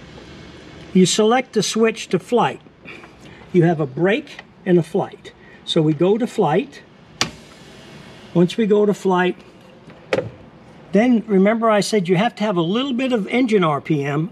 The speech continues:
otherwise you would, it would drag the engine down. The torque of spinning the blades would, would stall the engine.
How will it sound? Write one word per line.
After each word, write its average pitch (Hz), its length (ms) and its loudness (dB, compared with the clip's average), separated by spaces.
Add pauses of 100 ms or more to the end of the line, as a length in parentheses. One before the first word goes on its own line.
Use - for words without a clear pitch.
otherwise 175 600 0 (360)
you 170 220 2
would, 165 220 -2 (160)
it 202 100 0
would 165 180 0
drag 185 320 0
the 180 160 2
engine 165 320 0
down. 139 480 -6
The - 80 -8
torque 180 380 0
of 151 100 -6
spinning 190 420 2
the 156 80 -2
blades 170 560 0 (520)
would, 156 360 -2
would 151 180 -4
stall 170 360 0
the 151 180 0
engine. - 440 -2